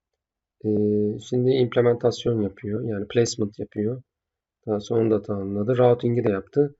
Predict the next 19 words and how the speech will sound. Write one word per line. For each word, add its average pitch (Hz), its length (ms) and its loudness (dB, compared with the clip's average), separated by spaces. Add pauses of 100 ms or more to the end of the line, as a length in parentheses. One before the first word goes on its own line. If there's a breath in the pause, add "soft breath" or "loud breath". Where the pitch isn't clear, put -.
(360)
Bitstream 120 480 -2
oluşturuyor. 110 760 -4 (580)
Hop. 147 300 4 (760)
Bitstream - 380 0
oluşturdu. 110 500 -4 (920)
Burada 143 340 6
kaynak 143 360 6
tüketimi 135 400 0
var. 104 420 -4 (160)
Result 104 360 -2
kısmında. 104 580 -4 (500)
Atıyorum 117 320 0
sentez 117 480 0
report. 104 380 -2 (680)
Açıp - 380 -8
buradan 104 340 0
bakabiliyorsunuz 104 840 -8
sentez 95 400 -10
report'a 101 400 -14